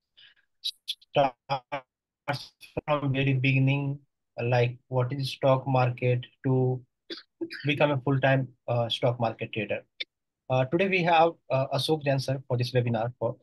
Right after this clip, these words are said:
as a speaker for this webinar. Uh, he has more than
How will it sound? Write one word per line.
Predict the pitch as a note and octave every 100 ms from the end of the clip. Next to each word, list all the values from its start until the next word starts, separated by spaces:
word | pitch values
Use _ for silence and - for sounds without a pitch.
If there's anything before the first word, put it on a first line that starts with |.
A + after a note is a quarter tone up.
| - A2+
as | A2+
a | A#2+
speaker | - B2+ B2+ A#2+
for | A2
this | A2+ -
webinar. | A#2+ A2+ A2+ - - - - - - - _ _ -
Uh, | B2
he | B2+ D#3
has | D#3+
more | D3 D#3+ F#3
than | F#3 F3